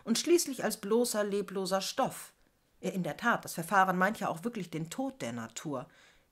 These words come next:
definiert, so dass wir angeblich mit ihr machen können, was wir wollen.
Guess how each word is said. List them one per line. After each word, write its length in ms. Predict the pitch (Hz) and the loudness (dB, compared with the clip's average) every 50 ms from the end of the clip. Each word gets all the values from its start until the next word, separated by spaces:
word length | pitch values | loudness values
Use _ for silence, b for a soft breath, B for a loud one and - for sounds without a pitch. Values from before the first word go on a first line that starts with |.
| - | -4
definiert, 640 | 185 180 - 185 185 220 247 254 - - - - - _ _ _ _ _ b b b b b b b b | -4 -4 -2 -2 -2 -2 -2 -2 -4 -6 -10 -16 -20 _ _ _ _ _ b b b b b b b b
so 140 | - 208 | -6 -4
dass 220 | 185 208 190 - - | -2 0 0 0 2
wir 120 | 208 - | 2 2
angeblich 540 | 196 220 202 196 220 220 220 - 277 - - | 2 2 2 2 0 -2 -2 -4 -6 -2 -2
mit 140 | 240 233 - | -2 0 0
ihr 100 | 202 196 | 0 0
machen 260 | 185 180 196 185 185 | 0 -2 -2 -4 -4
können, 320 | - 185 170 165 170 175 | -2 -2 -2 -2 -2 -4
was 160 | 170 175 170 214 | -4 -4 -4 -4
wir 120 | 214 202 | -2 0
wollen. 340 | 254 269 202 - - - | 0 0 -2 -4 -8 -14